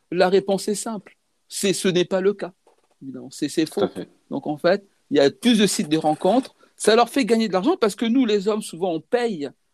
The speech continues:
Speaker 1: euh, pour être sur un site de rencontre. Pour les femmes, c'est gratuit. Donc, déjà, les féministes pourraient se poser la question, euh, de ce,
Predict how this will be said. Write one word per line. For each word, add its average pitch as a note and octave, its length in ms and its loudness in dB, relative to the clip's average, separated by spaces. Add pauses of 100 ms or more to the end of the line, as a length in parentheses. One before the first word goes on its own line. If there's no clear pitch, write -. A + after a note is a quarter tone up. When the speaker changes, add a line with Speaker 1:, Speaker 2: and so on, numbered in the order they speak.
(380)
Speaker 1:
euh, C#3 200 -10
pour D#3 180 -6
être D#3 120 -2
sur D#3+ 80 -4
un D3+ 60 -2
site - 180 -12
de C3+ 80 -6
rencontre. C#3+ 460 2
Pour F3 100 2
les E3+ 140 4
femmes, E3+ 260 0 (480)
c'est - 220 0
gratuit. A#3 560 0 (180)
Donc, C#4+ 180 -4
déjà, E3+ 280 2
les E3 80 2
féministes G#3 720 2
pourraient D#3 200 -2
se - 60 -10
poser D#3+ 260 0
la D3+ 120 4
question, A3+ 440 -6 (460)
euh, D3 440 0
de D3 160 2
ce, - 140 0